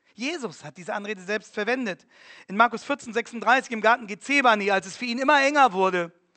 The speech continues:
Und da sagt er, „Aber, mein Vater, wenn es dir möglich ist, lass diesen Kelch an mir vorübergehen“, in dieser schweren, schweren Stunde. Und Jesus hat uns erlaubt, diesen Begriff zu verwenden. Und Paulus schreibt es hier extra. Es gab einen berühmten methodistischen Prediger, Billy Bray.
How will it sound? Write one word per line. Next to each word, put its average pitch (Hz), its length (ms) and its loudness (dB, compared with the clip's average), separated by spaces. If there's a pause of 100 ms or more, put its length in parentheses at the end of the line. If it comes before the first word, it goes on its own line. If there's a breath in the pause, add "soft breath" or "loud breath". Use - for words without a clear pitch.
(420 loud breath)
Und 214 240 -2
da 247 100 6
sagt 302 280 4
er, 254 200 2
„Aber, 302 480 10
mein 247 220 6
Vater, 294 480 4
wenn 262 80 -2
es 247 80 -6
dir 254 120 -6
möglich 254 300 -4
ist, 196 60 -12
lass 208 140 -4
diesen 214 200 -14
Kelch 208 220 -4
an 208 80 -6
mir 196 100 -8
vorübergehen“, 165 540 -8
in 151 80 -14
dieser 185 240 -4 (340 loud breath)
schweren, 285 640 2
schweren 254 560 -2
Stunde. 175 640 -6 (920 soft breath)
Und 151 100 -12
Jesus 233 240 0
hat 247 140 6
uns 277 240 -2
erlaubt, 185 480 2
diesen 208 200 -6
Begriff 202 300 -4
zu - 140 -14
verwenden. 208 340 0
Und 190 120 -4
Paulus 254 300 2
schreibt 247 340 2
es - 120 -8
hier 196 140 -6
extra. 175 500 -4 (1300 soft breath)
Es - 80 -20
gab 220 340 2
einen 202 180 -2
berühmten 247 240 -4
methodistischen 214 600 -6
Prediger, 226 360 -2
Billy 220 260 -2
Bray. 175 460 0